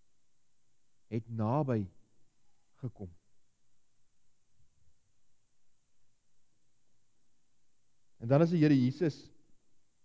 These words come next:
met hulle praat oor die koninkryk van die hemel, dan gebruik hy beelde. Hy gebruik gelykenisse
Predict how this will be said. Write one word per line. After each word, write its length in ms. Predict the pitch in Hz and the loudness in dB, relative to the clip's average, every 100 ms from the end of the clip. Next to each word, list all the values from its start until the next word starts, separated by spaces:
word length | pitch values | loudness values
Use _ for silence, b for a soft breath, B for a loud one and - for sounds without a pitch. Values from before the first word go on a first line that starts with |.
| - - - - 127 | -20 -20 -20 -12 -4
met 160 | 127 | 2
hulle 140 | 156 131 | 2 2
praat 540 | - 175 170 170 - | 0 4 6 6 2
oor 140 | 160 143 | -2 -4
die 80 | 139 | 0
koninkryk 500 | 151 143 131 135 - | 0 0 -2 -4 -4
van 120 | 147 | -6
die 80 | 117 | -2
hemel, 220 | 131 131 | 0 0
dan 120 | 131 127 | -2 -4
gebruik 340 | 147 147 180 | 0 2 2
hy 80 | 202 | 2
beelde. 600 | 123 143 165 175 147 101 - b b b | 0 4 4 4 2 -2 -4 b b b
Hy 80 | 151 | -4
gebruik 360 | 190 185 214 - | 0 2 2 4
gelykenisse 720 | 175 156 180 180 139 - 95 | 6 8 6 2 -2 -4 -10